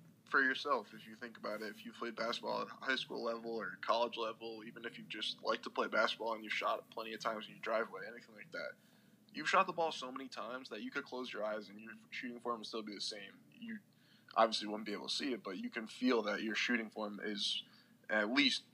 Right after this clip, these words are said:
ninety percent similar, if not completely similar, um, to when scenarios are, are completely normal. So when you are under pressure and you actually focus on that, there's no reason to. You're just focusing on it 'cause you think, like, "Okay, I have to make this shot. I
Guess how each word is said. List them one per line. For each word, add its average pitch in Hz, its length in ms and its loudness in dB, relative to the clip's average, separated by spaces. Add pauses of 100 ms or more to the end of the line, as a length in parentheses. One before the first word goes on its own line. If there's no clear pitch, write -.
(140)
ninety 113 440 6
percent 104 420 0
similar, 101 440 -2
if 104 140 -2
not 101 360 0
completely - 460 2
similar, 73 420 -2 (500)
um, - 400 4
to 117 120 6
when 104 280 2 (300)
scenarios 107 640 6
are, - 260 2 (180)
are 110 100 4
completely 110 420 4
normal. 104 400 2 (320)
So 113 320 6 (100)
when 123 180 2
you 127 280 0 (420)
are 117 100 4
under 120 140 2
pressure 110 340 2
and 113 120 -4
you 107 100 -4
actually 104 240 -2
focus 117 400 4
on 135 140 6
that, 139 260 0 (300)
there's 127 200 2
no 143 120 8
reason 123 440 2
to. 92 240 -6
You're 113 140 -2
just 113 180 -2
focusing 117 360 0
on 110 120 2
it 98 100 0
'cause 113 140 -4
you 110 80 -6
think, 110 260 -4
like, 92 160 -2
"Okay, 101 240 4
I 104 100 10
have 107 180 10
to 107 60 -14
make 104 200 -12
this - 120 -8
shot. 107 380 0
I - 20 -6